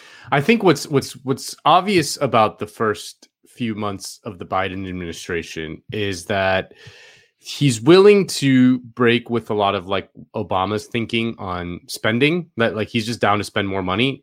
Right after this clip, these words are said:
on things like the stimulus package and, you know, they're betting big on this infrastructure bill, which are nice things, but he is not willing at all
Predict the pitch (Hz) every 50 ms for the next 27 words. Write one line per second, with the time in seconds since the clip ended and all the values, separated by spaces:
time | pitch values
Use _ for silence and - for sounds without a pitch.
0 | _ - 117 113 110 110 107 - 123 127 139 143 139 139 - - _ _ - 107
1 | 101 95 92 90 90 - - - _ _ _ 110 104 95 - - 131 117 117 113
2 | 107 - - 110 104 101 - 110 101 95 85 85 - - _ - 110 101 98 95
3 | 92 90 87 87 87 85 - _ _ _ - 107 98 92 90 92 92 82 98 92
4 | 92 92 82 95 92 85 87 85 82 82 - - - 147 139 131 117 - - 110
5 | - - 113 98 - 139 151 165 196 - 214 196 180 196 208 180 - - - 190
6 | 175 113 87 82 82 - - _ - - - _ _ _ _ _ _ - 123 117
7 | 156 165 160 180 196 196 170 147 160 170 185 180 160 160 160 156 147 139 123 113
8 | 110 - - 120 120 117 123 143 147 127 95 82 78 73 - - _